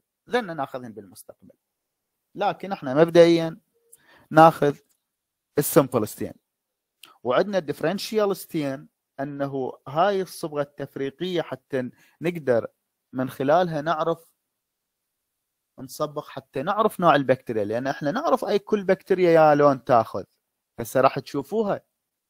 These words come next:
اكو بكتيريا تتصبغ، اكو بكتيريا ما تتصبغ. زين، اذا سوينا نريد نسوي identification للبكتيريا، اذا هي ب-، هي الجرامستين والاسيد فاست. طبعًا احنا حكينا باليوم الثلاثاء،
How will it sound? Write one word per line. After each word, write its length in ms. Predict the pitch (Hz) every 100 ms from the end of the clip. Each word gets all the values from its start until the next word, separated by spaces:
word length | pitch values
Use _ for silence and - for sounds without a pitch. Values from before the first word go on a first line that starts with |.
| _ _ -
اكو 200 | - 120
بكتيريا 400 | 123 - 147 160
تتصبغ، 560 | 160 - 190 208 226
اكو 160 | 208 190
بكتيريا 360 | 185 - 226
ما 100 | 269
تتصبغ. 520 | 320 214 - 113 104 90 _ _ _ _ _ _ _ _ _ _ _ _ _ _ _ - - -
زين، 280 | 135 127 - -
اذا 140 | 147
سوينا 380 | 160 180 240 302
نريد 180 | 277 247
نسوي 560 | 233 - 202 185 160
identification 1300 | 147 143 147 - 127 - _ _ - 135 123 120 101 - _ _ _ _ _ _
للبكتيريا، 800 | 143 202 208 214 - 202 190 185 160
اذا 280 | 139 135 - _ -
هي 180 | 139 131
ب-، 220 | 127 -
هي 140 | 135
الجرامستين 800 | 123 117 131 147 139 - 147 147
والاسيد 420 | 135 120 113 98
فاست. 360 | - 90 - - _ _ _ _ _ _ _ _ _ -
طبعًا 300 | 120 120 123
احنا 180 | -
حكينا 480 | - 131 147 160 190
باليوم 1400 | 180 180 170 160 - - _ _ - - - 143 151 147
الثلاثاء، 760 | - 151 139 131 127 113 -